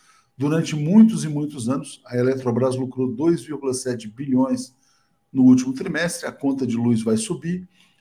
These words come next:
Ontem, não sei se vocês viram no Boa Noite dois quatro sete, a Clarice Ferraz. Que aula, né? Fanta-, quem não assistiu, assista, né? Porque realmente foi espetacular.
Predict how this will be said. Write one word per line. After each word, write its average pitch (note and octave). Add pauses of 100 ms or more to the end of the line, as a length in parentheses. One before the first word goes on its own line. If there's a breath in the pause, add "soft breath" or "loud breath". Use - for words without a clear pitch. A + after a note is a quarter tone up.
(120)
Ontem, F#3+
não D3+
sei G#3
se -
vocês C#3+
viram D3
no C3+
Boa B2
Noite B2+
dois A#2+
quatro A2+
sete, C#3+
a C#3+
Clarice D3
Ferraz. A2+ (760)
Que B3
aula, C#3+
né? D3+
Fanta-, F#3+
quem G3
não G3
assistiu, E3
assista, -
né? C#3
Porque C#3
realmente B2+
foi D3
espetacular. B2+